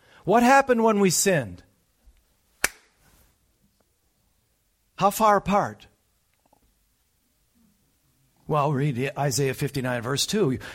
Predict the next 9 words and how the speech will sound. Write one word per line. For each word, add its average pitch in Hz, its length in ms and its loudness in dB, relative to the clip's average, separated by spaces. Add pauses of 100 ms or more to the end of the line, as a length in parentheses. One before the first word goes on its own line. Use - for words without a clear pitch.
"For 147 240 0
your 131 340 2 (1300)
sin 160 400 2
has 156 260 2
done 131 180 -2
what? 147 220 -2 (640)
Separated 143 680 0
you 165 120 2
from, 139 380 0